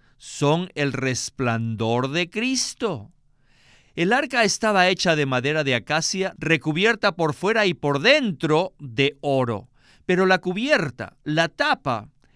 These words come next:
era de oro puro, sin madera. Ahora bien, ¿qué es lo resplandeciente de Cristo? Cristo siempre brilla con su divinidad.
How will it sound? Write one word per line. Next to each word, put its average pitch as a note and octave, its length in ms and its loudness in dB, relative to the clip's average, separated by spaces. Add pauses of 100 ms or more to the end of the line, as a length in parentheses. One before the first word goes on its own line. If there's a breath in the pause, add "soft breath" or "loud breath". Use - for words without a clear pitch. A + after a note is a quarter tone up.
(140)
era A3 380 4
de F3 280 -2
oro D4 680 4 (160)
puro, C#4 600 2 (180)
sin B3 500 -2
madera. C#3+ 640 -2 (840)
Ahora A#2 320 -4
bien, C#3+ 360 -4 (280 soft breath)
¿qué A#3+ 380 4
es - 200 0
lo F3+ 180 2
resplandeciente E3 1300 0
de C3+ 120 0
Cristo? C3+ 600 -6 (880)
Cristo F#3 540 0
siempre D3+ 1040 0
brilla B2 600 0
con C#3 280 -2
su C#3+ 260 -2
divinidad. A#2+ 840 -2